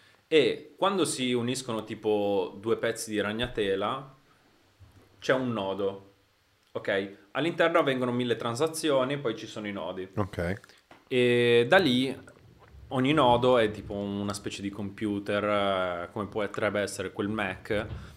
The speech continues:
Speaker 1: che fa arrivare cinque transazioni al secondo.
Speaker 2: Mm.
Speaker 1: Ok?
Speaker 2: Ho capito.
Speaker 1: Tu devi pagare, perché tu devi dare, perché se io ho il computer e pago delle energie,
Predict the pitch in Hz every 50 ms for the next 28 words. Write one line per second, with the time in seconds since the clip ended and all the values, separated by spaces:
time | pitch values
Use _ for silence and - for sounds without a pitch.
0 | - - - - 120 101 - 113 104 101 101 101 107 107 104 104 104 101 92 92
1 | 92 - - 120 107 98 - 101 - 101 101 98 107 98 - - 117 101 98 95
2 | 95 - - 143 139 - 107 98 95 - 107 98 104 117 123 123 123 127 - -
3 | 120 117 113 113 107 95 - - - - - - - - - _ - - - -
4 | - - - - 107 - 110 98 90 92 98 107 101 - 95 - - 92 85 -
5 | 92 85 - - - - - - - - - - - - - - - - - -
6 | - - 190 180 139 120 113 113 156 151 143 123 104 92 85 85 87 87 90 90
7 | 95 98 120 - - - - - - - - - - - - 151 151 - - 139
8 | 135 151 156 - - 139 120 113 110 107 117 120 110 110 104 98 98 101 101 98
9 | 98 98 101 92 - - 123 - - 113 - - - - 135 156 190 175 123 -
10 | - 110 104 101 - 120 127 131 135 123 104 - - 113 113 113 110 101 101 92
11 | 95 95 95 98 95 87 85 95 98 101 107 117 123 135 135 131